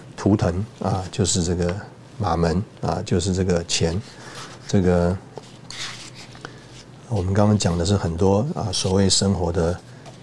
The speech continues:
必须，但是呢，今-，今天这些所谓生活的必须啊，都啊简单的可以啊用一个简单的东西啊，就是钱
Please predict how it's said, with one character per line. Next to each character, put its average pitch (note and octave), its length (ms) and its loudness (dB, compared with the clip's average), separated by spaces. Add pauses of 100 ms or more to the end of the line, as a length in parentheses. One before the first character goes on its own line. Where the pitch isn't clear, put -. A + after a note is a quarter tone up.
必 F#2 160 6
须， G2 360 4
但 F#2+ 160 2
是 F#2+ 120 4
呢， F2 160 4
今-， F#2+ 180 2 (180)
今 G#2 200 2
天 G2 160 4
这 F#2+ 100 2
些 F#2+ 160 4
所 F#2 200 0
谓 F2+ 200 4 (320)
生 G2+ 240 4
活 E2+ 220 2
的 E2 260 2 (400)
必 G2 140 6
须 F#2 300 2 (140)
啊， F2 300 0
都 G2+ 420 4
啊 E2+ 220 -2
简 F2 180 -2
单 F#2+ 200 4
的 F2+ 100 2
可 F#2+ 140 0
以 F2 180 2 (380)
啊 F2+ 120 -2
用 F#2+ 220 4
一 F#2 80 2
个 F2+ 100 0
简 F#2 280 -4
单 G2 120 2
的 F#2 80 2
东 F#2+ 220 2
西 F#2+ 300 0 (400)
啊， D#2+ 240 -4
就 G2+ 100 0
是 - 180 0
钱 F2+ 400 2